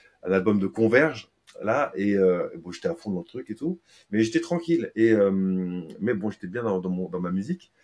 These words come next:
Et puis à côté, euh, à côté de moi, il y a une espèce de truc de sport, là, euh, qui se lance, tu vois, et, euh, en, en poids de corps et tout, euh, assez cool. Je dis, tiens, euh, tiens, c'est sympa, euh, je vais, je vais le faire, tu vois. Et je retire mon casque,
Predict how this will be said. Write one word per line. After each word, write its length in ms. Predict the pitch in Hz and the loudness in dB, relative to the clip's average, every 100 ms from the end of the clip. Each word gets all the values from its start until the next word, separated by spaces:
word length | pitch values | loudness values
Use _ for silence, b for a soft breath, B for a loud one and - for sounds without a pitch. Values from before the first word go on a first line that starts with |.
| b b b | b b b
Et 80 | - | -8
puis 140 | - 131 | 2 2
à 60 | |
côté, 340 | 113 131 160 165 | 4 2 4 6
euh, 260 | 120 101 | 6 6
à 40 | 95 | 4
côté 240 | 110 113 | -2 -4
de 60 | 113 | -2
moi, 180 | 143 151 | 0 0
il 40 | |
y 20 | |
a 40 | 113 | 0
une 60 | |
espèce 280 | 107 - 110 | -2 -2 -6
de 120 | 95 _ _ - | -6 _ _ -18
truc 220 | - 113 | -14 -6
de 80 | 107 | -6
sport, 480 | - - 135 143 | -8 -2 0 2
là, 200 | 117 120 | 2 2
euh, 200 | 113 92 85 b b b _ | 2 2 0 b b b _
qui 120 | 110 | -8
se 180 | - 147 | -2 4
lance, 240 | 175 170 | 4 4
tu 100 | - | -6
vois, 360 | 135 143 139 123 | -2 2 4 6
et, 120 | 110 | 4
euh, 300 | 95 90 67 | 4 2 0
en, 80 | 98 | 0
en 120 | 104 101 | -2 0
poids 200 | 113 104 | 0 0
de 80 | |
corps 280 | _ 151 156 | _ 4 6
et 100 | 113 | 2
tout, 240 | 117 151 147 | 0 0 2
euh, 140 | 101 | 2
assez 200 | 92 - | 2 -4
cool. 200 | 113 190 | -4 -4
Je 60 | 190 | -4
dis, 60 | 185 | -2
tiens, 240 | 170 190 | 2 4
euh, 320 | 123 95 92 - _ _ _ _ _ | 2 2 0 -4 _ _ _ _ _
tiens, 100 | 165 | -10
c'est 120 | 104 | -2
sympa, 360 | - - 180 151 | -2 4 4 6
euh, 300 | 110 95 92 | 4 2 0
je 180 | 87 101 | -2 -4
vais, 80 | |
je 80 | 87 | 2
vais 80 | 110 | 2
le 40 | |
faire, 280 | 113 175 165 | 4 2 2
tu 100 | - | 2
vois. 180 | 127 - | -4 -4
Et 40 | |
je 80 | 92 | 2
retire 360 | 98 135 - 160 | 2 4 4 2
mon 120 | 135 | 2
casque, 460 | 151 185 185 - | 4 2 2 -14